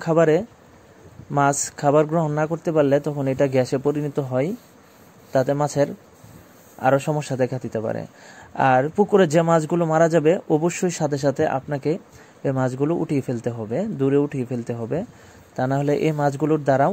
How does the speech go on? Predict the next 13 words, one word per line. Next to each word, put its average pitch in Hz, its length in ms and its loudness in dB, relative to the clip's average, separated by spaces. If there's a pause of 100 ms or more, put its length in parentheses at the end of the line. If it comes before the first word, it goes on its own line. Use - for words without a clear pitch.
(140)
অন্যান্য 147 380 -4
মাছগুলো 143 440 0 (920)
রোগাক্রান্ত 151 480 2
হতে 135 260 -2
পারে। 107 240 -4 (2500)
বায়োফ্লকে 175 440 4
মাছ 165 240 2
চাষি 170 200 -2
বন্ধুরা, 147 360 2 (180)
আপনারা 160 260 0
অবশ্যই 143 540 0
বায়োফ্লকে 147 600 0
যখন 156 280 0